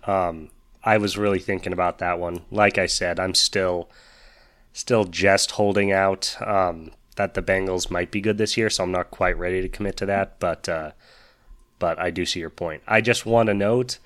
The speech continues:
that's an excellent point you made about the dogs and covering and winning. Over weeks three and four, the last two weeks, out of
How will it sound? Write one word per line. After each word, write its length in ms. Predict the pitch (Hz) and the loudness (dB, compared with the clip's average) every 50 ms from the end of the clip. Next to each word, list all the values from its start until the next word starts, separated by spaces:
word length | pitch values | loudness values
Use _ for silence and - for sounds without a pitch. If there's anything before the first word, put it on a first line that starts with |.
| - _ _ _ - | -20 _ _ _ -4
that's 200 | - 107 101 - | -4 -2 -2 -2
an 120 | 104 92 - - - - - | -4 -6 -10 -16 -16 -6 0
excellent 540 | 110 107 107 - - - 117 110 107 104 - | 4 4 4 4 2 0 0 0 -2 -2 -4
point 240 | - 101 98 95 101 | -4 -4 -4 -2 -4
you 100 | 101 101 | -6 -4
made 280 | 101 101 101 101 98 | -2 -2 -2 -2 -2
about 480 | 95 80 85 87 90 90 87 - - - | -4 -4 -4 -4 -4 -4 -4 -8 -14 -12
the 80 | - 92 | -10 -6
dogs 680 | - 95 90 87 87 92 95 101 98 - - - - - - | -2 -2 0 0 0 -2 -2 -4 -4 -4 -4 -4 -4 -8 -10
and 180 | 95 90 87 - | -10 -10 -8 -4
covering 360 | - 101 90 92 95 92 87 | -4 -4 -2 -2 -6 -6 -6
and 120 | 82 85 | -8 -6
winning. 360 | 85 90 92 101 113 123 123 - - - - - _ - _ _ - | -6 -4 -4 -4 -4 -4 -6 -8 -14 -20 -20 -20 _ -20 _ _ -2
Over 260 | 117 113 110 117 113 | 0 0 2 2 0
weeks 380 | 104 113 113 104 - - - | 2 2 0 0 0 -4 -4
three 400 | - - 113 107 120 127 135 151 | -4 -4 -6 -2 -2 -2 -2 -2
and 180 | 135 123 123 120 | -2 -2 -4 -4
four, 420 | - - - 113 107 104 95 85 | -6 -6 -4 -4 -2 -2 -2 -4
the 140 | 85 85 95 | -4 -4 -4
last 420 | 95 98 98 95 - - - - - | 0 0 0 0 0 -4 -6 -8 -8
two 200 | - - 147 139 | -4 -2 -2 -2
weeks, 600 | 123 117 110 95 85 76 - - - - - - _ _ _ _ _ _ _ _ _ - - - - - - - - | -2 -2 -2 -2 -4 -6 -10 -8 -8 -8 -8 -10 _ _ _ _ _ _ _ _ _ -20 -20 -20 -20 -20 -18 -6 2
out 160 | 120 110 107 | 4 4 4
of 120 | 98 - | 4 0